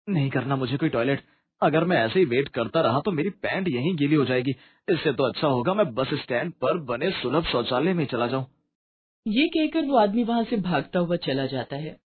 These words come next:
Speaker 2: रश्मि अपना सर पकड़कर बैठ जाती है। कुछ महीने ऐसे ही बीतते चले गए, लेकिन टॉयलेट की समस्या ज्यों की त्यों बनी रहती है। एक शाम जब शीला घूमने गई होती है, तभी चारों बहुएं बैठकर रोज की इस परेशानी का हल ढूंढने के विषय में चर्चा करती हैं।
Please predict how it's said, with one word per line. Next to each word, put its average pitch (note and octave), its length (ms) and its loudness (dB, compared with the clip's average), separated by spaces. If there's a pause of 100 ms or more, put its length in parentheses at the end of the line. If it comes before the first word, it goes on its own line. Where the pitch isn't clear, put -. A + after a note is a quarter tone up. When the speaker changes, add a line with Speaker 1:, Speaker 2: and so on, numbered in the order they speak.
(100)
Speaker 2:
रश्मि D3+ 380 2
अपना D#3+ 260 0
सर F3 220 -2
पकड़कर G#3 480 0
बैठ F3 300 0
जाती D#3+ 340 -4
है। F#3+ 80 -10 (560)
कुछ D4+ 220 2
महीने D#4+ 340 6
ऐसे G3+ 340 2
ही B3+ 80 6
बीतते D#3 400 0
चले C3 300 -2
गए, - 180 -6 (280)
लेकिन E3 300 2
टॉयलेट D#3+ 440 2
की G3 80 -2
समस्या G3 520 0
ज्यों F3 280 0
की G#3+ 140 -4
त्यों E3+ 240 0
बनी C3+ 220 -2
रहती C#3 380 -6
है। - 80 -10 (540)
एक C#4+ 200 4
शाम C#4+ 320 2
जब C#4 160 0
शीला G#3 340 2
घूमने F3 380 -2
गई F#3+ 180 2
होती G3+ 320 -2
है, G3+ 220 -2
तभी F3 200 -4
चारों D#3+ 400 -4
बहुएं E3+ 320 -2
बैठकर G3 480 -4 (360)
रोज A#3+ 320 2
की D4+ 120 2
इस C4+ 100 0
परेशानी F3+ 560 0
का G#3 160 0
हल E3+ 240 0
ढूंढने D3+ 320 -2
के D#3+ 140 -2
विषय C#3+ 280 -4
में E3+ 140 -2
चर्चा C3+ 380 -4
करती C#3 380 -10
हैं। - 180 -16